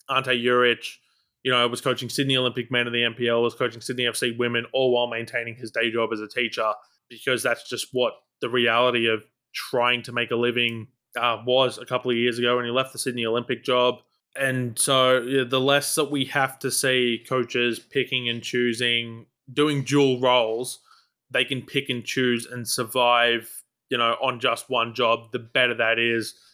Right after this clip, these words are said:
especially going forward for not only the development of the international game, but for the development of the club game, just women's football as a whole.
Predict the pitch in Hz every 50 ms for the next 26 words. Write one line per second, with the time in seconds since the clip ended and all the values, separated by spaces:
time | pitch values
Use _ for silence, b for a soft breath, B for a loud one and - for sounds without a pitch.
0 | b b - 113 - 135 127 - - 131 123 117 120 113 120 117 113 - 120 117
1 | 117 113 113 - - 117 113 117 117 120 117 120 117 117 117 113 113 110 117 110
2 | 110 110 107 110 113 110 117 113 113 113 107 120 120 120 123 - - 123 117 117
3 | 113 113 110 113 120 113 113 113 110 120 117 113 113 113 110 107 - - - 127
4 | 123 117 120 113 113 107 113 - - _ 131 127 135 123 120 113 - - 131 120
5 | - 120 117 113 107 110 113 - 131 127 117 113 110